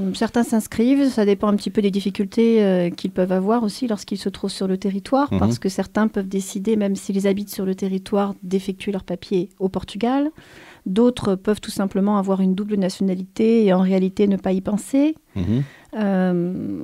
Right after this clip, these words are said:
Speaker 1: voilà, les situations sont diverses. Certains peuvent se retrouver avec un, une carte d'identité, euh, qui du coup est périmée, donc avoir besoin de la renouveler pour pouvoir circuler. Et donc peuvent être amenés dans ces conditions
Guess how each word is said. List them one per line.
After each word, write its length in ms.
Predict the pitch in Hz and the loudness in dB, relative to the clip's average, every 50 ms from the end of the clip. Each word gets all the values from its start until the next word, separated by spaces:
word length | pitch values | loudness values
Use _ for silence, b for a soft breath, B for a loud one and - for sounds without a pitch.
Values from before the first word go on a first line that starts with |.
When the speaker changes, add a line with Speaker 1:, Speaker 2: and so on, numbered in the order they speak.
| 73 180 | -8 -6
Speaker 1:
voilà, 180 | 185 180 170 175 | -4 -2 -2 -2
les 80 | 180 | -4
situations 460 | 180 - - - 214 202 - - 214 196 | -4 -6 -4 0 0 2 4 4 2 2
sont 180 | - 220 202 | 2 0 0
diverses. 400 | 190 196 196 190 190 214 220 - | 2 0 2 2 2 2 2 -2
Certains 340 | - - 190 - - 226 226 | -6 -8 -8 0 2 2 2
peuvent 200 | 226 214 202 - | 4 2 0 0
se 100 | - 208 | -2 0
retrouver 460 | 196 202 190 - - 202 196 208 208 | 0 0 -2 0 -2 0 2 4 4
avec 280 | 214 196 196 190 190 - | 4 4 2 0 0 0
un, 600 | 190 185 180 180 175 170 165 151 143 131 117 104 - | 2 2 4 4 4 4 4 4 4 2 0 2 2
une 160 | 185 180 175 | 4 2 4
carte 220 | - 208 190 185 | 4 0 2 2
d'identité, 800 | 202 180 180 185 190 - - 190 - - 214 214 214 220 214 190 | 2 2 2 2 2 0 -2 -6 -2 2 2 4 6 6 4 4
euh, 300 | 175 165 156 147 - - - - | 2 0 0 -2 -4 -6 -8 -8
qui 140 | - 185 170 | -8 -6 -4
du 120 | 190 185 | -4 -6
coup 220 | 185 - 196 196 | -4 0 2 2
est 40 | 185 | 4
périmée, 600 | 180 - 190 190 190 196 202 214 226 233 254 269 | 4 4 2 2 4 4 6 6 8 8 6 6
donc 300 | 226 208 190 190 180 - | 4 2 2 0 0 0
avoir 280 | 143 160 180 190 185 185 | -2 0 2 0 0 4
besoin 340 | 185 196 196 202 202 208 208 | 4 4 4 6 6 4 6
de 60 | 190 | 6
la 120 | 190 190 | 6 6
renouveler 440 | 190 190 196 202 196 190 196 208 214 | 6 6 6 6 4 6 6 4 4
pour 140 | - 202 190 | 4 0 -4
pouvoir 280 | - 196 185 190 190 | -4 -2 0 0 -2
circuler. 520 | - - 202 - - - 208 208 220 277 - - _ _ _ _ _ _ _ _ _ _ _ _ _ _ _ - - - - | -2 -4 -6 -8 -4 -2 2 4 4 4 2 -2 _ _ _ _ _ _ _ _ _ _ _ _ _ _ _ -20 -14 -4 -2
Et 60 | 175 | 0
donc 200 | 196 208 214 202 | 2 2 0 0
peuvent 200 | - 202 208 202 | -2 -2 2 2
être 220 | 208 196 - - | 2 0 0 0
amenés 240 | 208 196 208 220 220 | 2 4 6 6 6
dans 120 | 202 185 190 | 6 4 4
ces 120 | - 190 | 2 0
conditions 640 | - 196 190 185 196 185 - - 220 220 214 196 | 2 2 2 2 2 0 0 2 2 4 2 2